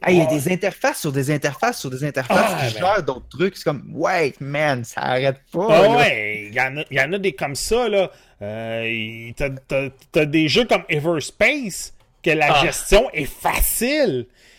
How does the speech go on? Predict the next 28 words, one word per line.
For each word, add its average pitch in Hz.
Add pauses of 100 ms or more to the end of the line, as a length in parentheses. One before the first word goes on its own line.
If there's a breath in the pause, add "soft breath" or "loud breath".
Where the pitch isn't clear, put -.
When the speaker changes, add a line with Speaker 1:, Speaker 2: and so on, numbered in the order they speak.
(140 soft breath)
Speaker 1:
Ouais, 123
c'est 127
Speaker 2:
Et -
Speaker 1:
le 143
fun. 175 (100)
Ça -
aj-, 123
ça 135
ajoute 151
une 117
f-, - (480 soft breath)
parce 127
que -
par 226
la 208
facilité, 160
ça 135
ajoute 127 (580 soft breath)
une, 120
une 123
certaine 151
plaisance, 135
un, 120 (220)
un 135
point 180
casse-tête. 117 (340 soft breath)
Mais 123 (460)
quand, 135